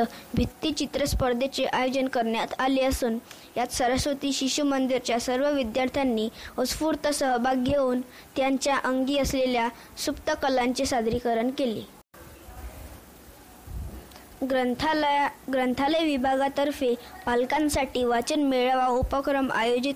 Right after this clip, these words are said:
करण्यात येतो. या, या उपक्रमात पालक विद्यार्थ्यांसमवेत वाचनाचा आनंद घेतात. नवीन बातम्यासह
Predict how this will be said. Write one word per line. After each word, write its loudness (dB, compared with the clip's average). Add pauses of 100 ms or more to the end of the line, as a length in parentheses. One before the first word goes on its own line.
करण्यात 0 (100)
येतो. -2 (400)
या, 2 (680)
या 2
उपक्रमात 2 (360)
पालक 2
विद्यार्थ्यांसमवेत 0
वाचनाचा 2
आनंद 4
घेतात. 2 (2000)
नवीन 4
बातम्यासह 4